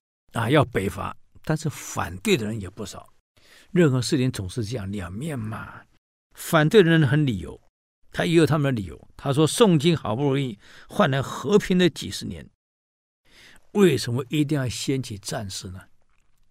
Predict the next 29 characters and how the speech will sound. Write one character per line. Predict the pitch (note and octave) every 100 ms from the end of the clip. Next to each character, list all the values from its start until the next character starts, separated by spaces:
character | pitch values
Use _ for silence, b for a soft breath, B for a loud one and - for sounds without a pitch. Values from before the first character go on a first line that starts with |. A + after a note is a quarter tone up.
| _ _
我 | - A#2
告 | C3+ A2
诉 | G#2+
各 |
位， | G2 F#2+ - b b -
偏 | - D#3
安 | D#3+ D#3+
江 | - D3 C#3
左 | A#2+
久 | A#2+ - F#2+
了 | E2+ F#2
以 | G2
后 | - G#2+
啊， | - -
斗 | - D#3+ A#2+
志 | - A#2+
就 | C3
没 | A#2 G2+ D#2+ D#3
了。 | D#3+ - - _ _ _ _ _ _ _ _ _ _ b b b
所 | - C#3+
以 |
当 | C3+ E3
时 | D#3 D3
南 | C3 D3+
宋 | D3 D#3
首 | B2+ C3
都 | B2 D3+ C#3+
这 |
个 | C3 C#3